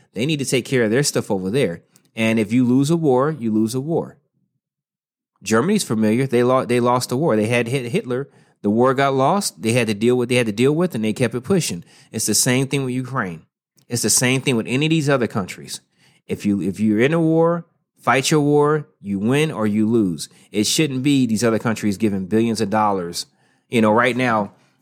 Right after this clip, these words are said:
George, George, uh, not Joe, <laughs> I'm about to call him George. Joe Biden, he, he wanted to give another infusion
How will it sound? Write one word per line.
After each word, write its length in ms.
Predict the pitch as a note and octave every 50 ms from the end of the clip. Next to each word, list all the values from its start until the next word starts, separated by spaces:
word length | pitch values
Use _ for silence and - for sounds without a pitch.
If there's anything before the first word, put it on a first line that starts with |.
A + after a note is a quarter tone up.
| _ -
George, 320 | G2+ A#2+ B2+ B2+ G#2 G#2
George, 320 | A2 B2+ C3 C3 B2+ - F#2
uh, 320 | A2+ A2+ A2 G#2+ G#2 G2+
not 200 | G#2 A2 G2+ -
Joe, 220 | F#2 G#2+ A#2 G#2+
<laughs> 20 | G2+
I'm 160 | G#2 G2+ G2 - -
about 140 | - - G#2
to 40 | F2
call 140 | - - -
him 80 | G2
George. 360 | F#2 F#2 A2 G#2+ F#2+ F2+ F2 - - F3+ - - G3+ D3+ -
Joe 220 | G2+ B2+ C#3 C3+
Biden, 440 | A#2+ B2 C#3 D#3 D3+ C3 A#2+ A2 A2
he, 460 | A2+ C#3 C3+ B2+ B2 A#2+ B2 B2+ - _ _ _ _ _ _ _ _ _ _ _ _ _
he 200 | _ - C3 D#3+
wanted 180 | D3 C#3 C3+ B2
to 60 | A#2+
give 140 | A#2 B2 A2
another 380 | A2 G#2+ A2 B2 D3 D#3 D3+ C3+
infusion 960 | A#2 A2+ A2+ G#2+ - - C#3+ F3 G3+ G3+ E3 B2+ A2+ G2 F#2+ F#2+ G#2 A#2